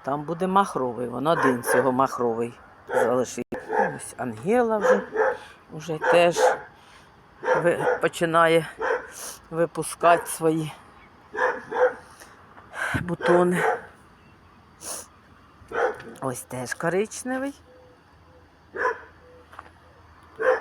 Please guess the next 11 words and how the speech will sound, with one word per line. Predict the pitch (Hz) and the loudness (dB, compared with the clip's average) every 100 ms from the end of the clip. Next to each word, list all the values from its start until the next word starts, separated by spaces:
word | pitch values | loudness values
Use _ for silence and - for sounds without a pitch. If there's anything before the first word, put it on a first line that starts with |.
| - - - - - - - - | -4 -18 -20 -20 -20 -20 -20 0
Тепло | 247 - 294 294 | 0 4 6 6
тільки | 269 240 254 | 2 2 2
пішло, | 254 - 269 349 - - - - | 2 0 4 4 2 -14 -20 -12
і | 196 | -6
сразу | - 233 311 262 262 - - | 2 6 6 6 -4 -8 -20
все | - - 214 - - | -6 2 2 2 -14
пішло. | - 175 - 131 - - - | -12 -10 -6 -8 -8 -20 -2
А | 156 147 | 2 4
ось | 131 143 - | 4 2 2
який, | 151 180 147 143 | 2 -4 -10 -8
дивіться, | 139 139 - 131 | -8 -8 0 0